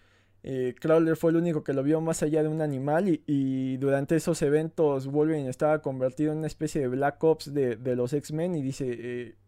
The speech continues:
básicamente Crawler vio lo peor de mí y fue lo último que vio, entonces eso afecta bastante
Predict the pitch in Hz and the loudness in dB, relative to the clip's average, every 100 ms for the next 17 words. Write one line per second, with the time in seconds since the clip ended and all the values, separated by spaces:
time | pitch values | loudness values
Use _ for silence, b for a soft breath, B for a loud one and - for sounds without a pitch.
0 | _ 131 147 - 165 135 147 160 151 147 | _ -6 -4 -4 -6 -4 -4 -4 0 2
1 | 156 151 - - 131 135 123 131 151 160 | 2 0 -6 -14 -10 -10 -8 0 4 6
2 | 165 151 151 156 160 151 170 185 143 - | 6 4 2 2 0 -2 -2 0 -2 0
3 | 147 147 151 151 135 123 131 151 160 147 | 0 2 0 -4 -6 -2 -2 0 -2 -4
4 | 139 147 143 - 143 147 - 131 113 - | -4 -4 -6 -8 -8 -8 -4 -4 -4 -8
5 | 127 127 117 | -8 -6 -8